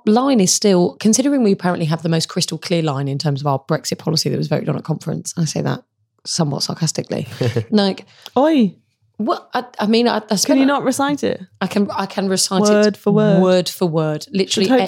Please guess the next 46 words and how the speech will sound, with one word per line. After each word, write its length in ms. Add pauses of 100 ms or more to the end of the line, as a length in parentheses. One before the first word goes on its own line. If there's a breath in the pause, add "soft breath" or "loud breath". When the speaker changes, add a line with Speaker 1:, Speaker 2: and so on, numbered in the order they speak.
Speaker 1:
etched 180
Speaker 3:
so. 120
Speaker 1:
in 180
my 140
brain. 380
Speaker 2:
She 160
did 100
it 80
in 100
the 60
pub 200
the 100
other 120
night. 200
It 20
was 140
Speaker 3:
Yeah, 80
Speaker 2:
great. 260
Speaker 3:
yeah. 80
Speaker 2:
Yeah. 60
Speaker 1:
I 40
did. 220
Speaker 3:
Yeah. 60 (100)
Speaker 1:
But 160
however, 800
Andrew 300
Gwynn 260
was 140
then 120
basically 440
saying 240
that 100
we 140
would, 180 (300)
like, 280
if 120
there 140
was 180
another 180
referendum, 460
he 100
wasn't 260
saying 220
that 80
we'd 180
commit 360